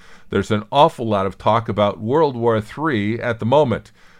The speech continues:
A look at markets could help de-escalate it. World War Three is drawing near. Is Doctor Strangelove really back with us? The attack in Jordan that left three U S soldiers dead, apparently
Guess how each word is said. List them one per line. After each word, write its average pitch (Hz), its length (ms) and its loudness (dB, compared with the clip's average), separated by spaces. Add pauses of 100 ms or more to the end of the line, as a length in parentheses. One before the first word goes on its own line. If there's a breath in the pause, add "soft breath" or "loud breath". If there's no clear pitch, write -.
(380 soft breath)
A 104 140 2
look 113 580 2
at 107 220 -4
markets 135 500 0
could 110 220 -4
help 135 400 -2
de-escalate 131 960 -6
it. - 180 -16 (920 loud breath)
World 190 340 6
War 160 260 4
Three 113 460 -2
is 117 160 -2
drawing 120 460 0
near. 113 400 0 (760 soft breath)
Is 117 200 0
Doctor 139 360 2
Strangelove 127 840 -2
really 120 260 -2
back 110 380 -2
with 110 200 -2
us? 127 340 -2 (400 soft breath)
The 120 140 0
attack 151 420 -6
in 127 180 -4
Jordan 104 540 -4 (440)
that 110 220 0
left 113 360 -4
three 123 480 -6 (160)
U 117 160 -2
S 113 120 -4
soldiers 110 540 -4
dead, 92 420 0
apparently 110 680 -2